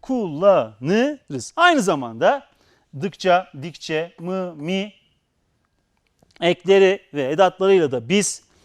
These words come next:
o iki bölümü birbirine ne yapmış oluruz? Bağlamış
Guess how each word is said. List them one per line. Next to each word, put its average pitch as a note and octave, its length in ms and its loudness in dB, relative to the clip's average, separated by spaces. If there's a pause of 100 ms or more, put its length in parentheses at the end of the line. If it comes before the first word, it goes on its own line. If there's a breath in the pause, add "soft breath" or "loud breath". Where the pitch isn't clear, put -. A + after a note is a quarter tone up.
(220)
o A3 240 4 (100)
iki F#3+ 320 -6
bölümü C3 400 -2
birbirine D#3 520 -6
ne D#3 60 -6
yapmış G3+ 440 -4
oluruz? C#3+ 440 -6 (300)
Bağlamış E3 760 0